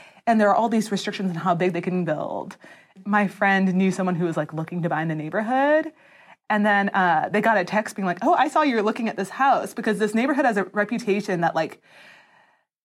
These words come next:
the homes are built, like, yeah, basically the lots are so small that everyone knows their neighbor's business. And, like, someone had seen him go to the open house and had texted a friend.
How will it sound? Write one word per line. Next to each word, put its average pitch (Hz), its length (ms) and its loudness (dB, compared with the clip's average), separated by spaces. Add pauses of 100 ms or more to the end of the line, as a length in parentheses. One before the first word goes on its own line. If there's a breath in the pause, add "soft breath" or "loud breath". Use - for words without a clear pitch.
(140)
the 226 140 0
homes 214 400 2
are 202 100 2
built, 185 240 0
like, - 240 -6 (960)
yeah, 254 160 4
basically 294 360 2
the 220 80 2
lots 202 220 2
are 214 40 2
so 202 140 -2
small 196 240 0
that 196 140 2
everyone 185 340 0
knows 180 200 2
their 180 80 0
neighbor's 175 280 -2
business. 196 500 0
And, 185 100 2
like, 165 180 0
someone 208 400 2
had 180 200 0
seen 190 300 -2
him 190 340 2
go 185 220 2
to 202 100 -4
the 190 140 0
open 180 260 2
house 160 280 -2
and 196 80 -2
had 170 160 -2
texted 185 400 -2
a 180 80 -2
friend. 190 560 0